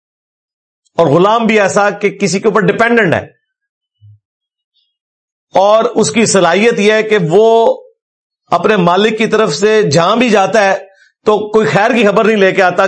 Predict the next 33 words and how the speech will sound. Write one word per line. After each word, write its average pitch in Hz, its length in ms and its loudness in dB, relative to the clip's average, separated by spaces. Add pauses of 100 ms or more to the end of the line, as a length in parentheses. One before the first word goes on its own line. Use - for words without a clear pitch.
کام 190 220 0
بگاڑ 170 320 2
کے 190 100 0
ہی 156 80 2
آتا 101 260 -2
ہے۔ - 1500 -16
اس 226 180 -2
قسم 247 360 0
کا 190 180 0 (720)
نکما 214 580 2
غلام 147 400 0 (1500)
اور 202 180 2 (160)
وہ 233 180 4
حاکم 170 480 0
یا 208 180 2
وہ 214 180 2
جج 185 320 -2 (1300)
جس 123 260 -2
کا 220 120 0
حکم 175 320 0
چلتا 165 360 0
ہے، 101 80 -4 (140)
جس 139 240 -4
کی 175 80 -2
اسپیکنگ 165 460 -2
پاور 147 280 0
ہے، 95 140 -2
یہ 131 80 0
دونوں 156 220 0
برابر 131 260 0
ہو 165 80 0
سکتے - 300 -6
ہیں؟ - 100 -16